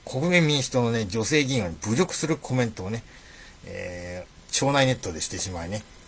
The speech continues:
えー、八日ね、えー、辞任しましたね。はい。えー、まあ、長谷部区長のね、えー、博報堂時代のね、えー、元上司で意識高い系でね、超有名なね、えー、沢田副区長。マスコミにはね、もう天まで持ち上げられてね、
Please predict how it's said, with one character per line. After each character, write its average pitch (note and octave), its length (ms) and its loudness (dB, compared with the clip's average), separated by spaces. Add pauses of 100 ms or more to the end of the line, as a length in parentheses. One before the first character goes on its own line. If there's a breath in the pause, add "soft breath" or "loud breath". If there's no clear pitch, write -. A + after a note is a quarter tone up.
(100)
え - 220 -14
ー、 G2+ 100 -8
八 G2+ 180 -4
日 G#2+ 40 -2
ね、 A#2 100 -4 (200)
え E2 240 -12
ー、 - 40 -8
辞 E2+ 100 -4
任 F2 160 -6
し - 140 0
ま - 100 -10
し - 60 -2
た - 120 -10
ね。 B2 220 0
は F2 140 -6
い。 - 60 -10 (600 loud breath)
え A2+ 160 2
ー、 - 20 0
ま D3+ 140 4
あ、 G#2+ 40 4
長 F3 120 6
谷 C#3+ 160 6
部 G2+ 80 0
区 - 120 -6
長 E2+ 180 -4
の F#2+ 120 -6
ね、 B2+ 100 -4 (160)
え - 100 -8
ー、 - 20 -10
博 - 220 -2
報 C#3 180 0
堂 C3+ 180 4
時 A2+ 140 -2
代 F#2 180 4
の E2 80 -8
ね、 A2 120 -6 (200)
え F2+ 140 -10
ー、 - 20 -6
元 B2 240 2
上 F#2 180 -4
司 - 100 -2
で F#2 80 -8
意 B2 60 0
識 - 220 8
高 E3+ 240 10
い D3+ 60 10
系 C#3+ 180 4
で C#3+ 100 0
ね、 E3+ 160 -2
超 G3+ 260 12
有 F#2+ 160 2
名 E2 160 -4
な F2+ 100 -6
ね、 C3 120 -8 (120)
え F#2 80 -4
ー、 - 20 -6
沢 G2 280 0
田 F#2 80 -2
副 F2+ 200 -8
区 - 100 -10
長。 - 120 0 (680 loud breath)
マ G#2+ 140 4
ス - 80 10
コ D#3+ 100 4
ミ E3+ 120 4
に C3 80 2
は G2+ 60 0
ね、 A#2+ 160 0 (120)
も A#2 120 -2
う - 40 -2
天 C#4 320 6
ま B2+ 100 8
で A#2 60 8
持 G#2+ 140 6
ち - 120 8
上 A#2 80 8
げ A2+ 100 10
ら A2+ 80 8
れ F#2 80 6
て F#2+ 100 -8
ね、 C3 100 -4